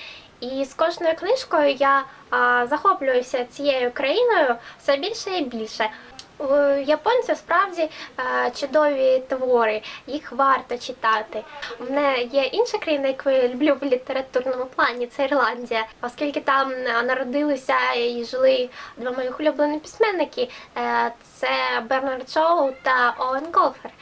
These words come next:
І я сподіваюся, Японія стане для мене такою ж самою. Я хочу більше пізнати, е, цю країну в літературному плані. На книжковому арсеналі я придбала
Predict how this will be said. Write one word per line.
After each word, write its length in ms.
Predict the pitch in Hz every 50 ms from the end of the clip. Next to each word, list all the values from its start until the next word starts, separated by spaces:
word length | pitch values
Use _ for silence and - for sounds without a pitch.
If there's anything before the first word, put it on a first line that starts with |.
| -
І 320 | - 269 277 285 277 285 277 - - -
я 480 | 240 247 269 277 285 302 294 294 285 285 - - - -
сподіваюся, 640 | - - 277 254 254 285 311 359 403 370 302 - -
Японія 600 | 269 262 262 - 285 285 277 277 277 262 247 254
стане 360 | 247 - - 269 269 269 269 262
для 180 | 254 247 247
мене 320 | 247 254 254 254 247 247 254 - - - - - -
такою 380 | - 262 262 - 285 277 285
ж 60 | 311
самою. 540 | - - - 370 330 285 254 226 226 220 226
Я 200 | 240 247 262 262
хочу 320 | 262 - 285 269 269 - 277 262 262 - - - -
більше 500 | - 240 277 277 269 - 269 254 240 233 233
пізнати, 640 | - 262 262 254 302 269 247 233 - - 226 214 220 - - - - -
е, 280 | 233 226 226 226 226 226
цю 140 | 226 - 254
країну 400 | - 302 285 262 247 226 233 226
в 40 |
літературному 760 | 233 247 - 285 277 269 262 - 294 269 262 254 247 240 247 247
плані. 480 | - - 285 349 427 440 359 277 262 - - - - - - - 294 254
На 60 | 262 262
книжковому 560 | 262 - 294 294 - - 320 294 285 277 277
арсеналі 640 | 254 - 262 262 - - 294 285 269 262 254 247 247
я 180 | 240 254 247 247
придбала 580 | - 262 247 233 226 240 240 240 240 233 233 233